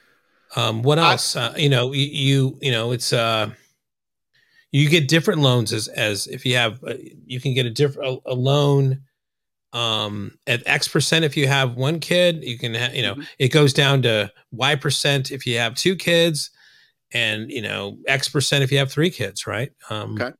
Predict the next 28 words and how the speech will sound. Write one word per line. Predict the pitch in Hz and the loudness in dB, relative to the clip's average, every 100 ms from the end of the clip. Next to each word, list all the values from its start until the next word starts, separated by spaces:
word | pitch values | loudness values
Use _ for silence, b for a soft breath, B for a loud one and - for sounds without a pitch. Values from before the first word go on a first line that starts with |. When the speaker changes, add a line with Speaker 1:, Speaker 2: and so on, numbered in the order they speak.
| _ | _
Speaker 2:
Yep. | 120 | 0
Speaker 1:
those | 147 220 - | 6 6 6
kind | 226 180 | 2 2
of | 135 | 2
things. | 160 135 120 - - b b b b b - | 2 2 2 -2 -6 b b b b b -6
You | 151 | -2
know, | 117 117 139 127 147 - | 0 0 -2 -4 -10 -8
we | 156 | -2
may | 170 180 | 0 2
be | 175 | 2
making | 160 135 | 2 4
some | 147 123 | 4 6
baby | 170 233 | 6 4
factories, | 131 131 110 - 98 98 | 2 2 0 -2 -8 -4
man, | 110 120 | -2 0
out | 113 107 | 0 -2
there. | 110 95 - _ b b b b | -4 -4 -10 _ b b b b
Speaker 2:
I, | 123 120 117 113 107 | -2 0 0 0 -2
Speaker 1:
Um, | 101 95 - 123 _ _ - 370 156 | -4 -10 -16 -20 _ _ -14 -12 -6
Speaker 2:
we're | 147 | -2
gonna | 185 | 0
need | 196 143 | -2 -6
to | |
do | 127 | -8
something. | - 147 254 - _ _ _ _ - | -8 -10 -12 -20 _ _ _ _ -8
Speaker 1:
Yeah. | 135 110 | -4 -4
Speaker 2:
Right. | 95 95 _ _ _ _ _ | -6 -16 _ _ _ _ _
Something. | - 156 - 139 | -8 -8 -6 -10